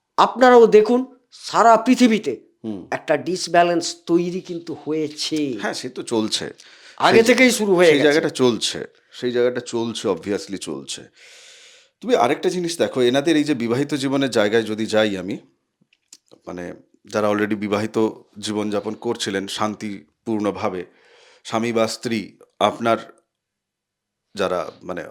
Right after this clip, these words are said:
Speaker 2: অপোজিটে যিনি আছেন আর কি, মানে সে, তিনি সত্যি সত্যি পাশে থাকার জায়গায় এখন অপোজিটেই আছে, মানে ওই কারণে অপোজিট শব্দটাই বেরোচ্ছে। তো সেই জায়গাটায় একটা মগজমারি চলছে। এবার যাদের জন্মছক ধরো,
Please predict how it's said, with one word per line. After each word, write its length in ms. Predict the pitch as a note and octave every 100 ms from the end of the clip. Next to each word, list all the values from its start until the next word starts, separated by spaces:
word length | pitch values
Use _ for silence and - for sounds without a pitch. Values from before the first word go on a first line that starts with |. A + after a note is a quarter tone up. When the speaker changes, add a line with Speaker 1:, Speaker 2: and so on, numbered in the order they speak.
| -
Speaker 2:
অপোজিটে 440 | A2 A2+ G#2+ G#2
যিনি 220 | F#2+ F#2+
আছেন 300 | F2 - G2
আর 80 | D2+ -
কি, 140 | C3+ - _ _ _ _ _ _ _ -
মানে 200 | F#2+ F#2
সে, 200 | - B2+
তিনি 240 | C3 C3
সত্যি 300 | - A#2+ C3
সত্যি 260 | C#3+ C3+ C#3+
পাশে 300 | A2 - B2+
থাকার 280 | B2+ C3+
জায়গায় 320 | B2 C#3 C#3+ C#3
এখন 200 | B2+ C#3
অপোজিটেই 560 | G2+ A2+ A2 C#3 C#3+
আছে, 280 | F2+ - E2
মানে 160 | F2 F2+
ওই 160 | G2 G#2+
কারণে 200 | A#2 A2
অপোজিট 320 | G2 A2+ B2+
শব্দটাই 400 | C3+ B2+ C#3 D3
বেরোচ্ছে। 520 | G#2+ F#2+ - - E2 - - - - - _ _ -
তো 280 | A2 G#2+ F#2+
সেই 180 | - C3
জায়গাটায় 500 | C3+ C3 C3 C3 B2
একটা 220 | - A2+ A#2
মগজমারি 480 | A2 G#2+ G#2 G#2
চলছে। 480 | G2 G2 F2+ - F#2+ - _ _ _
এবার 160 | G#2 A2
যাদের 260 | G#2+ A2+
জন্মছক 500 | A2 A2+ A2 A2 B2 A2+
ধরো, 340 | A#2 B2 -